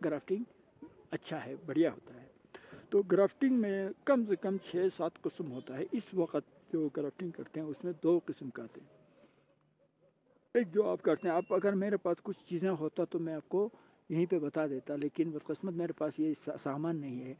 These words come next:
तो एक फरवरी कलम कहते हैं, जो कि एक पीस काट के दूसरे के साथ जोड़ देते हैं, जैसे कि इसमें इस तरह जोड़ देते हैं। वो grafting अभी फरवरी में लोग ज़्यादातर करते हैं। इसके बारे में मैं सिर्फ आज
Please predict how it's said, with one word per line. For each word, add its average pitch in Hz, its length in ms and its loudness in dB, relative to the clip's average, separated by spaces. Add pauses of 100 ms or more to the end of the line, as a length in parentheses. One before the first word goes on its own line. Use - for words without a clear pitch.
(320)
तो - 80 0
एक 202 180 6
फरवरी 175 520 0
कलम 165 220 0
कहते 160 300 -2
हैं, 160 100 0
जो 156 160 -2
कि 175 160 2
एक 151 340 0 (220)
पीस 170 360 2
काट 151 240 -2
के 185 120 4
दूसरे 151 340 -6
के 151 100 -6
साथ 160 220 -6
जोड़ 139 380 0
देते 104 280 -12
हैं, 92 200 -14 (140)
जैसे 139 300 -2
कि 185 180 -2 (300)
इसमें 170 260 -4
इस 135 280 -6
तरह 165 280 -2 (300)
जोड़ 151 300 2
देते 123 260 -8
हैं। 117 180 -10 (340)
वो 190 260 8
grafting 180 500 2
अभी 160 200 -2
फरवरी 165 440 2
में 175 140 0 (160)
लोग 151 200 2
ज़्यादातर 143 440 -4
करते 135 300 -12
हैं। 151 180 -8
इसके 240 260 -2
बारे 185 280 2
में 175 100 -2
मैं 170 160 -2
सिर्फ - 340 -4
आज 170 220 0